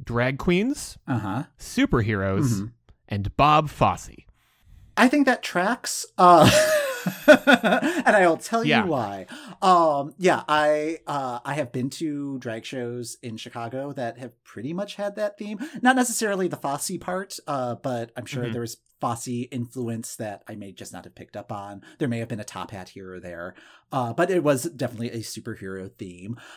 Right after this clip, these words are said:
Speaker 2: Uh, I also used to bowl, uh, with a guy who, uh, did drag, and Wonder Woman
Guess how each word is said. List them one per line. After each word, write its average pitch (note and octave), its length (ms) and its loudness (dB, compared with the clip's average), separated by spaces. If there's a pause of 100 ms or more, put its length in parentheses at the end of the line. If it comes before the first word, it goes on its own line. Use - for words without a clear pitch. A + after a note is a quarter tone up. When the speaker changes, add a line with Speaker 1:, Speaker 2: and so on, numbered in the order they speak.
(140)
Speaker 2:
Uh, C#3+ 180 4
I D3 140 2
also C#3+ 680 0
used C3 340 -4
to C3+ 160 -2
bowl, A#2+ 600 -2 (100)
uh, C3 220 -2
with C3+ 100 -4
a C3 60 -2
guy B2+ 280 2
who, B2+ 440 -2
uh, A2 260 -4 (160)
did B2+ 200 -2
drag, A2+ 520 -4 (320)
and B2 460 0
Wonder B2+ 180 2
Woman B2 460 2